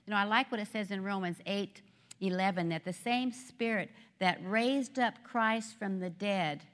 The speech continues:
shall quicken your mortal bodies by his Spirit that dwells in you. You know, we hear so much about, uh, the war and bombs, and bombs are very destructive.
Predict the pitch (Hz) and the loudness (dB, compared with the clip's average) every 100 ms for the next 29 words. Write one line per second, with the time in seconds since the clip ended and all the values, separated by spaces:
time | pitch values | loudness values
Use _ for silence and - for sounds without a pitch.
0 | _ _ _ _ _ _ _ _ - 220 | _ _ _ _ _ _ _ _ -6 -4
1 | 214 - 285 285 214 208 196 190 190 180 | -4 -2 -2 0 -2 0 -2 -2 -2 -2
2 | 185 185 165 120 - - _ _ - 165 | 0 0 0 -4 -12 -16 _ _ -8 6
3 | 214 240 254 240 254 247 - - - 254 | 8 8 6 4 0 0 -6 -14 -6 0
4 | 262 214 151 - - _ _ _ _ _ | 2 2 0 -4 -16 _ _ _ _ _
5 | _ _ 196 208 202 214 226 240 233 226 | _ _ -6 -4 -4 -4 0 0 0 -4
6 | 233 226 233 196 139 110 113 - _ _ | -6 -4 -2 -2 -4 -6 -14 -20 _ _
7 | _ _ _ _ _ _ - - 220 226 | _ _ _ _ _ _ -20 -6 0 2
8 | 214 226 254 247 254 220 220 226 208 196 | 2 2 2 0 -2 0 0 -2 0 2
9 | 175 - 160 - - 180 170 170 165 190 | 2 0 -10 -14 -4 2 2 2 0 2
10 | 214 220 226 180 165 180 196 202 208 208 | 4 4 4 2 0 4 4 6 4 2
11 | 185 165 - - - 156 196 226 247 208 | -2 -6 -8 -20 -12 6 8 8 6 4
12 | 196 175 202 220 214 185 175 - 185 202 | 2 4 4 4 4 -2 -6 -8 0 0
13 | 202 180 131 | 0 -6 -10